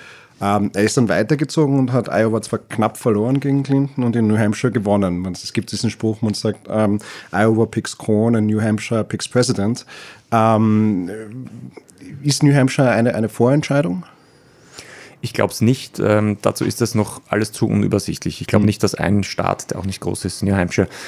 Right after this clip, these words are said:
Speaker 2: das jetzt dann so, so vorentscheiden kann.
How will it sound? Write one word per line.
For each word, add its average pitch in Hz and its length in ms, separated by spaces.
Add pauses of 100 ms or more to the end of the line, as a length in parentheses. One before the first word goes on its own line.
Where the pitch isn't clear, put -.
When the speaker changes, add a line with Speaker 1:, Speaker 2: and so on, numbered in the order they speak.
(560)
Speaker 2:
das - 160
jetzt - 240
dann 101 160
so, 98 800
so 92 220
vorentscheiden 90 720
kann. 87 300